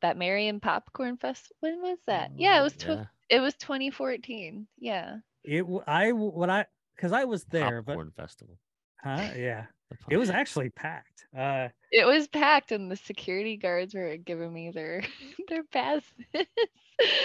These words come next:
Speaker 1: And then I watched Kelly and Jack walk away. I was like,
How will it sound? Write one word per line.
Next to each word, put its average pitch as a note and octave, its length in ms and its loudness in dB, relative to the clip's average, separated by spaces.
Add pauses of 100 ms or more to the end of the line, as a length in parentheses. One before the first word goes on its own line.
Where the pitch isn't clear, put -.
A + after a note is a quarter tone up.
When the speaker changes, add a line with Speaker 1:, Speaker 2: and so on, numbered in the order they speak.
(180)
Speaker 1:
And G#4 180 -4
then F#4 140 2
I E4+ 140 6
watched C#4 420 0
Kelly A#3+ 380 -4
and G#3+ 160 -6
Jack F#3+ 320 -2
walk F#3+ 260 -4
away. F3 220 -4
I F3+ 80 -2
was F#3 120 -8
like, A3 120 -8